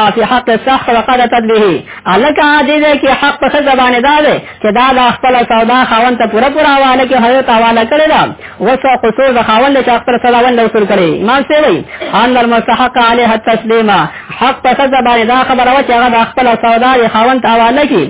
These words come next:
فی حق الصح، صح خالي مګر را مګر ته ویلې کېږي چې خالي به سړی مګر ومګي نو. وقد اتت به، او دا خو ښځې خو دا کار وکړو. وعليها العدة في جميع هذه المسائل. <clears throat> دا څو صورتونه تیر شولو؟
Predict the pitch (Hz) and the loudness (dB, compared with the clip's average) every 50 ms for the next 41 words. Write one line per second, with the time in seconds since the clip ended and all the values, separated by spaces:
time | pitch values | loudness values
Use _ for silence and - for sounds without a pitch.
0 | - - - - - - - 220 196 233 240 233 - 233 - - 247 233 214 - | -6 -12 -18 -20 -12 -6 -4 -2 0 0 0 0 0 -2 -2 0 -2 -2 -2 -2
1 | - 220 196 190 170 156 139 143 - - - - - - - - 302 294 294 285 | 0 0 2 2 2 0 0 -4 -6 -12 -20 -20 -20 -8 -2 -2 -2 0 0 0
2 | 285 302 311 285 277 277 311 302 285 269 254 254 262 262 240 254 240 233 226 220 | 0 2 2 2 0 0 0 0 0 0 0 0 0 0 0 2 2 2 2 2
3 | 220 208 226 214 202 202 208 - 214 233 262 294 285 277 254 247 262 285 294 269 | 0 0 0 0 0 0 0 0 0 0 0 2 2 0 0 0 0 0 0 0
4 | 262 262 285 320 330 330 240 220 185 139 120 - - - - - - - - - | 0 0 2 2 0 0 0 0 -2 -2 -4 -8 -14 -18 -20 -20 -20 -20 -18 -12
5 | - - 196 202 196 269 277 285 233 214 240 254 233 240 214 220 214 226 214 208 | -4 -2 -2 0 0 0 2 2 2 2 0 0 0 0 2 2 2 2 2 2
6 | 196 185 175 175 190 196 208 311 285 269 269 294 302 302 269 262 262 277 269 262 | 2 2 2 2 2 2 2 2 2 2 2 2 0 0 0 0 0 2 0 0
7 | 262 277 269 277 311 330 294 233 180 151 123 - - - - - - - - - | 0 0 0 2 2 2 2 0 0 -2 -2 -6 -12 -16 -20 -20 -20 -20 -20 -20
8 | - - - - - 185 190 202 214 220 220 247 269 269 247 240 240 233 240 254 | -20 -20 -14 -6 -2 0 0 2 2 2 2 2 2 2 2 2 2 2 2 2
9 | 254 240 254 240 247 233 247 226 233 233 240 240 233 220 240 240 226 220 226 233 | 2 0 0 0 0 0 0 0 0 0 0 0 0 0 0 0 0 0 0 0
10 | 220 226 220 214 - 226 220 208 214 202 196 175 165 165 - - 240 - - - | 0 0 0 0 0 0 0 2 2 2 2 0 0 -2 -4 -8 -6 -4 -4 -4
11 | - - - - - - - - - - - - - - - - - - - - | -4 -6 -10 -16 -20 -20 -20 -20 -20 -20 -20 -20 -20 -20 -20 -20 -20 -20 -20 -16
12 | - - 185 226 240 226 - - 214 - 311 339 349 339 311 302 277 277 277 247 | -6 -2 0 0 0 0 -2 -4 -6 -2 -2 -2 0 0 0 0 0 0 0 0
13 | 220 247 233 196 - 180 147 131 - | 0 0 0 0 0 -2 -2 -2 -4